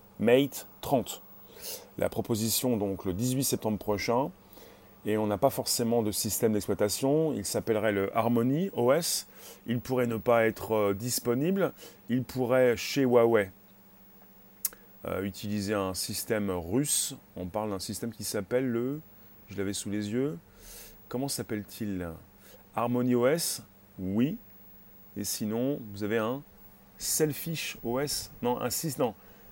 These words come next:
C'est Aurora. Il pourrait utiliser Aurora O S, un système d'exploitation russe basé sur Selfish O S, si vous connaissez. Bonne journée, Moula.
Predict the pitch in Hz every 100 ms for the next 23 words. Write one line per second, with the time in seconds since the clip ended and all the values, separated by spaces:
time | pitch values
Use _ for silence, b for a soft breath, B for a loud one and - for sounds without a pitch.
0 | B - - 131 - 180 165 156 139 101
1 | 101 110 123 135 - 147 - 143 135 151
2 | - 165 160 151 139 143 143 135 123 123
3 | 143 - 104 110 - 165 151 - 147 127
4 | 127 - 131 127 120 123 113 143 - 101
5 | 120 113 143 131 - 143 127 B B B
6 | - 151 143 - 151 - 123 107 95 -
7 | - B B B - 120 117 120 113 -
8 | 92 B B B B 107 156 190 185 185
9 | 175 156 127